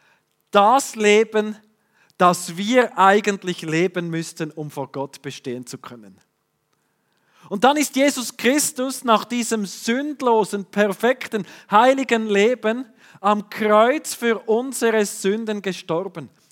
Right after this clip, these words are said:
weil wir eben nicht so leben, wie wir leben müssten, um vor Gott bestehen zu können. Das ist das Evangelium, die gute Botschaft.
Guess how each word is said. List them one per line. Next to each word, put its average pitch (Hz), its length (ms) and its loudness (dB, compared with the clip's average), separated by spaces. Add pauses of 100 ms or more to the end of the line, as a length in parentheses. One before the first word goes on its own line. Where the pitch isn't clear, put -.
(220)
weil 220 580 4
wir 247 280 0
eben 202 480 0
nicht 226 360 -4
so 214 260 0
leben, 185 480 -2 (280)
wie 180 200 -4
wir 170 160 0
leben 156 420 -4
müssten, 143 460 -10 (160)
um 151 160 -12
vor 143 200 -8
Gott 131 280 -10
bestehen 120 440 -12
zu - 120 -18
können. 113 400 -20 (560)
Das 254 320 4
ist 254 220 -2
das 226 140 4
Evangelium, 208 960 0 (260)
die 185 160 -6 (140)
gute 254 480 0
Botschaft. 220 800 -4